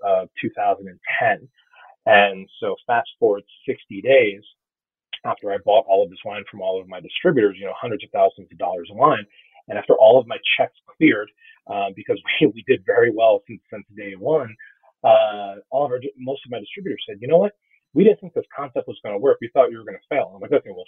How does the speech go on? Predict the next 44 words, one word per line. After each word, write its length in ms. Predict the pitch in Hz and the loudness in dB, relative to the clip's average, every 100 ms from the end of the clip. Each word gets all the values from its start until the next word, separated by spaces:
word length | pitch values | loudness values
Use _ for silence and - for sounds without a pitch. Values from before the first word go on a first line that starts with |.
| - | 4
first, 280 | 170 - - _ | 4 4 -6 _
you 80 | 98 _ | -20 _
still 180 | 127 - | -14 -12
took 120 | 120 | -12
all 80 | 101 | -10
my 120 | 92 | -10
money." 280 | 101 95 - - - - | -8 -10 -10 -20 -14 0
<laughs> 80 | 196 - - - | 0 0 -10 0
You 80 | 160 | 4
know, 80 | 139 | 4
you 160 | 117 | 4
didn't 200 | 127 403 - | 6 4 4
tell 100 | 185 | -2
me 80 | 156 | -2
that 140 | 127 107 | -4 -8
at 80 | 226 | 0
first. 220 | 175 127 _ - _ - | 0 0 _ -20 _ -10
But 100 | - | 0
the 120 | 139 | 0
reason 260 | 143 160 165 | 0 -12 -12
why 120 | 139 | -8
they 120 | 127 113 | -8 -8
thought 160 | 139 131 | -10 -8
I 60 | |
was 140 | 120 - | -8 -10
gonna 160 | - - | -20 -10
fail 160 | 165 139 | -8 -8
is 60 | - | -12
because 260 | 131 107 117 | -18 -20 -16
no 160 | 113 120 | -12 -10
one's 180 | 117 - - | -12 -10 -10
ever 220 | - 110 | -10 -10
done 140 | - - | -8 -8
this 100 | 143 - | -10 -18
and 80 | 101 | -12
they've 180 | 104 - | -12 -8
never 220 | 104 104 - _ | -10 -10 -18 _
seen 140 | 104 | -18
it 60 | - _ _ | -18 _ _
before. 320 | - - 160 _ - - - | -10 -10 -12 _ -20 -20 -12
And 100 | 120 | -4
it 40 | 120 | -4
was 120 | 110 - | -4 -2
really 300 | 123 139 | 2 4